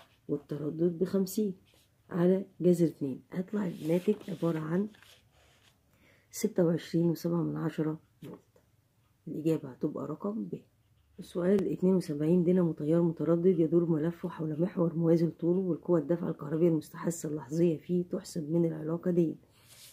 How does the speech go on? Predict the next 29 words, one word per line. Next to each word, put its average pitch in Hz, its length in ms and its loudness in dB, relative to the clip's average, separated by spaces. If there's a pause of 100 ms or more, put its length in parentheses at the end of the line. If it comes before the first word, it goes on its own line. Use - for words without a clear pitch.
(140)
إيه 240 100 10
معنى 220 300 4
العلاقة 156 400 0
دي؟ - 140 -8 (360)
يعني 175 220 6
إيه 226 160 6
ام 196 120 2
اف 180 220 0
بتساوي 170 340 2
ميتين 180 360 0
ساين 180 480 0
خمسين 165 600 -2
باي 156 240 0
تي؟ 147 280 -12 (480)
هي 180 120 6
العلاقة 202 340 4
الأساسية 196 500 2
بتتكتب 175 440 -2
كالآتي: 196 500 2 (160)
ال 165 60 -8
اي 190 220 2
ام 160 240 0
اف - 320 -10
انست 180 320 0 (1900)
بتساوي 170 480 2
ال 170 240 -4
اي 175 320 2
ام 156 120 -2
اف - 380 -4